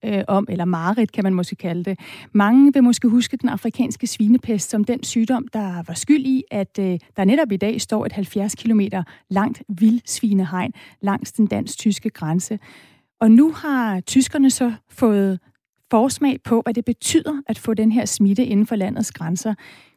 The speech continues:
Klokken lidt over halv ni, der taler jeg med en af de branchefolk, der holder et rigtig godt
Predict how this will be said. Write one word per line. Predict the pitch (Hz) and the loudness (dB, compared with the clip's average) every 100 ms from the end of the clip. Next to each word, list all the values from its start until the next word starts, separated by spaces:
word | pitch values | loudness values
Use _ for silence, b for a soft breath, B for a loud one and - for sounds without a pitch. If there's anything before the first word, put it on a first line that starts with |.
| - | -2
Klokken | 233 240 233 226 | 0 4 4 4
lidt | 214 269 | 0 -4
over | 285 - 262 | -4 -6 -6
halv | - 262 277 | -4 -4 2
ni, | 247 | 0
der | 233 | 0
taler | 240 - - 269 | -8 -8 -8 -4
jeg | 233 233 | -2 0
med | 247 | 2
en | 240 | 0
af | 226 | -2
de | 233 | -4
branchefolk, | - 175 208 262 - 202 - | -2 -2 -2 -2 -4 -4 -4
der | 214 | -6
holder | 196 196 196 190 _ _ _ _ | -4 -2 -2 -4 _ _ _ _
et | 233 - - - | -2 -2 -6 -16
rigtig | 208 214 262 277 - 285 | -10 -4 -2 -2 -4 -6
godt | 202 196 - | -2 -2 -2